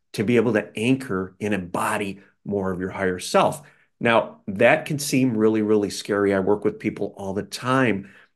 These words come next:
and they really seem to resist the darkness. It's always about avoiding it or finding something to distract themselves from it.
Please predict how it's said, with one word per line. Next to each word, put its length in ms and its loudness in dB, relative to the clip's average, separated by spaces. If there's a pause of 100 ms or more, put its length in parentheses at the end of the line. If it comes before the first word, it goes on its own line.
and 160 0
they 120 4
really 420 2
seem 360 -2
to 120 -6
resist 720 0 (320)
the 80 2
darkness. 680 -2
It's 140 -10
always 380 2
about 260 0
avoiding 540 2
it 200 0 (220)
or 100 0
finding 440 2
something 400 -2
to 100 -6
distract 720 -2
themselves 460 -2
from 240 -2
it. 100 -6